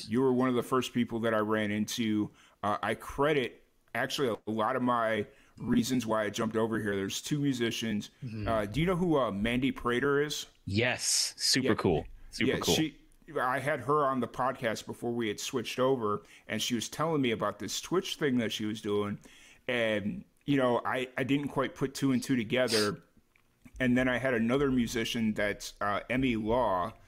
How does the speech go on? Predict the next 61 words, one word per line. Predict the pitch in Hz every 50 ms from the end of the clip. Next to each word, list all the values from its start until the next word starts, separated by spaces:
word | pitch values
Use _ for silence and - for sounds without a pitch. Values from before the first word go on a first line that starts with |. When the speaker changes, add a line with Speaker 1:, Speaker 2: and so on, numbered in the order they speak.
| - - -
Speaker 1:
She | - - - - 113 123
Speaker 2:
Yeah. | 131 113
Speaker 1:
was | - 123 139
on | 127 127
the | 123 117
podcast, | - - 113 113 113 - 117 104 101 98 - - -
and | 123 123 107
she | - 135
was | 139 127
like, | 135 123 - - - -
Speaker 2:
Very | 85 82
Speaker 1:
"You | 78 -
Speaker 2:
cool. | 180 226
Speaker 1:
should | - 330
start | - - 247 202 147
doing | 185 202 190
this | 170 147 -
podcast | - - 185 190 180 - 151 139 - - 127
on | 104 -
Twitch. | - - - 190 214 135 - - -
Why | - 117 135
are | 185
you | 202 196 180
doing | 165 196 190 180
this | 160 139 - -
on | 147 143
<laughs> | 135 - -
Facebook?" | 165 185 180 - - 87 82 - -
And | 139 135
I'm | 135 139
like, | 139 131 127 127 - - - - - -
"You | - 175 185
know, | 196 190 185 180 175 - - - - _ _ _ _ _ _ _ _ _ - - - - - -
that | 160 160 156
is | 151 139
a | 147 123
fairly | - - - 151 143 139 127 120 110
good | - 117 98 101 -
question." | - - 85 85 - - - 71 - -
So, | - - 101 80 78 92 - _ _ - - _ _ _ - -
you | - - - 117
know, | 104 90 92 92 - -
we, | 101 107 104 104
uh, | 101 101 95 92 95 104 - - -
we | 107 104 107
moved | 110 113 123 127 120 120
everything | 120 120 120 117 - 131 123 117
over | 120 113 113 113
to | 110 -
Twitch. | - - - 131 135 139 135 -
It | 110 117
was | 117 110 123
a | 120
slow | - - - 151 156 160 156
burn, | 147 151 151 151 147 147 151 143
but | 127 123 117 113 107 - -
we | 113 127 139
got | 139 143 143
it | 135 131
over. | 127 127 127 123 131 127 123 117
And, | 113 104 101 104 104 -